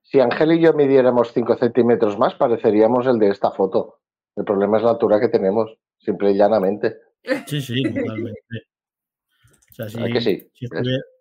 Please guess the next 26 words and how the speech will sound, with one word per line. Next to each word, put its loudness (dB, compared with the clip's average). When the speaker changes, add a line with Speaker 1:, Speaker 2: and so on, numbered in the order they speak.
Speaker 2:
si -16
estuviéramos -4
así, -6
vamos, -8
estaríamos -18
estupendamente. -6
Pero 0
bueno, 2
Speaker 1:
Ya 4
te 4
digo, 6
yo, 4
Speaker 2:
eh, -6
Speaker 1:
yo 2
no 4
lo 2
veo, 4
eh, 4
tan -4
musculado 2
aquí -2
en 0
esta -2
foto. 0
A -4
ver, 0